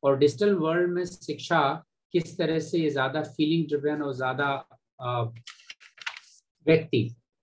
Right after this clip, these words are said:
केंद्रित होने जा रही है, ये इसको, अ,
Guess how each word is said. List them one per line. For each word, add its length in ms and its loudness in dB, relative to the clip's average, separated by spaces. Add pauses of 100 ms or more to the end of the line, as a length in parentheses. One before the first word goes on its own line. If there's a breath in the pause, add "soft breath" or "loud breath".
केंद्रित 420 4 (120)
होने 180 2
जा 220 4
रही 300 4
है, 320 0 (260)
ये 120 2
इसको, 640 -2 (100)
अ, 440 0